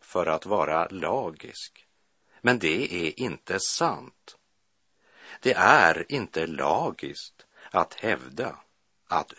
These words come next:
tron måste få en konsekvens. Ty så älskade Gud världen, att han utgav sin enfödde son,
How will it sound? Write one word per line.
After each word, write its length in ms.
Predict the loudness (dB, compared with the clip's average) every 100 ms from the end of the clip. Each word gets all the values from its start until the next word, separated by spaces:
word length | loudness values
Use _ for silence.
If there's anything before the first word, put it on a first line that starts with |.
| -14
tron 720 | -4 0 0 0 -6 -10 -12 -6
måste 480 | -4 -4 -6 -4
få 460 | -4 -2 -2 -4 -8
en 200 | -8 -8
konsekvens. 1040 | -8 -10 -6 -6 -8 -6 -4 -6 -12 -16 _ _ _ _ _ _ _ _ _ _ _ _ -8
Ty 180 | -4 0
så 440 | 6 8 8 4
älskade 920 | 0 -4 -4 -8 -4 0 0 0 -4
Gud 520 | -2 -2 -2 -2 -8 -10
världen, 640 | -4 0 0 -2 -8 -12 -18 _ _ _ _ _ _ _ 0
att 200 | 2 4
han 280 | 4 4 0
utgav 680 | -6 -6 -6 -10 0 4 4
sin 420 | 2 -6 -6 -6 -8
enfödde 720 | -6 -4 -4 -6 -4 -4 -4
son, 560 | -8 -8 -8 -8 -12